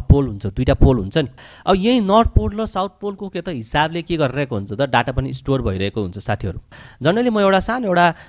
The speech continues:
अ, तपाईँलाई के त भन्दाखेरि यहाँनिर एक्जाम्पल पनि बनाएर देखाइदिन्छु। जस्तै कि यो तपाईँको हार्ड डिस्कको प्ल्याटर भयो, यो हेड भयो।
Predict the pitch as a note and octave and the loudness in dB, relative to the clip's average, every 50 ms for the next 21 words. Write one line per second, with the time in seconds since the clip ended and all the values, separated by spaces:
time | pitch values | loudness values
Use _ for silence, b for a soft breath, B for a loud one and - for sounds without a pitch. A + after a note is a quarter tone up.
0 | B B - A2 A#2 - D#3 E3 D#3+ D#3 D#3 C#3+ D3+ D3+ - D3+ A#2+ G2+ G#2+ B2+ | B B -4 -4 -2 -2 0 0 2 0 0 -2 -2 -4 -2 -2 -2 -2 -2 -2
1 | C3+ A#2+ G#2 G#2+ B2 B2 B2 B2 C3+ C3+ C3 C3 C#3 C3 C3+ C#3+ C#3+ C3 A2+ A#2 | -2 -2 -2 -2 0 -2 0 0 0 -2 -2 -2 -4 -4 -4 -4 -4 -2 -2 0
2 | A2+ A2+ A2+ A2+ G#2+ A2+ G#2+ A2+ A2 G#2 G#2 F#2+ F2+ C#3+ D3 D#3+ - - F3 E3 | 0 0 0 -2 -2 -4 -4 -4 -2 -4 -4 -6 -6 -2 -2 -2 0 0 0 0
3 | F3 E3+ E3 B B B B B - D3+ E3+ F3 - D#3 D3+ D3 D3 D#3 B2+ G2+ | -2 -4 -4 B B B B B 0 2 2 4 4 4 2 2 2 2 2 2
4 | G2 G2+ G#2+ B2+ C3 - - C#3+ C3+ B2+ - C3 B2 A#2+ - C3 C3 B2 - C3 | 2 2 0 0 -4 -4 -2 -2 -2 0 4 4 4 4 2 -2 -2 0 2 2
5 | E3+ E3+ D3+ C3+ A2+ G2+ A#2+ C#3 C3+ - F#2+ F2 | 2 4 4 2 4 6 6 6 6 6 4 2